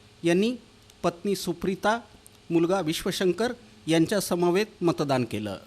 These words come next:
दरम्यान, जिल्हाधिकारी तथा जिल्हा निवडणूक निर्णय अधिकारी कुमार आशीर्वाद यांनीही आपल्या मतदानाचा हक्क बजावला. जिल्हा परिषदेच्या मुख्य कार्यकारी अधिकारी मनीषा आव्हाळे यांनी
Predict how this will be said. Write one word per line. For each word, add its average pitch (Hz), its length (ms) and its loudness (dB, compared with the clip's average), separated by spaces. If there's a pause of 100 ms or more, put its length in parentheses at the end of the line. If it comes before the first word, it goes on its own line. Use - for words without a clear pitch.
(260)
दरम्यान, 190 360 4 (440)
जिल्हाधिकारी 214 720 2 (220)
तथा 190 280 2
जिल्हा 180 440 4
निवडणूक 190 520 4 (100)
निर्णय 180 380 6
अधिकारी 175 440 2 (320)
कुमार 165 300 4 (100)
आशीर्वाद 170 420 2 (260)
यांनीही 180 480 4 (180)
आपल्या 165 280 2
मतदानाचा 160 680 2
हक्क - 440 -4
बजावला. 101 440 0 (500)
जिल्हा 185 280 4
परिषदेच्या 208 760 -2
मुख्य 190 360 -2
कार्यकारी 190 500 -2
अधिकारी 180 440 -2 (400)
मनीषा 185 480 4 (120)
आव्हाळे 156 420 0 (360)
यांनी 175 300 6